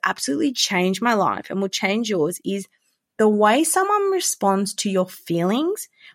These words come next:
will tell you everything about that person. So the way a person responds to this conversation will tell you a lot about it. And even though my partner now, he's all like, "Oh, you know, girls just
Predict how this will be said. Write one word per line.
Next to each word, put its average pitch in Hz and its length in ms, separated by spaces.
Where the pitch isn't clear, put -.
will 233 160
tell 240 260
you 262 280
everything 220 720
about 175 440
that - 240
person. 165 560
So 214 220
the 214 140
way 226 540
a 320 80
person 262 380
responds 196 600
to 277 120
this 262 180
conversation 208 1080
will 269 220
tell 269 300
you 277 260
a 233 140
lot 196 460
about 214 460
it. 104 180
And 226 120
even 311 280
though 392 140
my 381 120
partner 226 400
now, 190 480
he's 202 240
all 190 140
like, 185 260
"Oh, 262 140
you 277 160
know, 269 320
girls 240 260
just - 380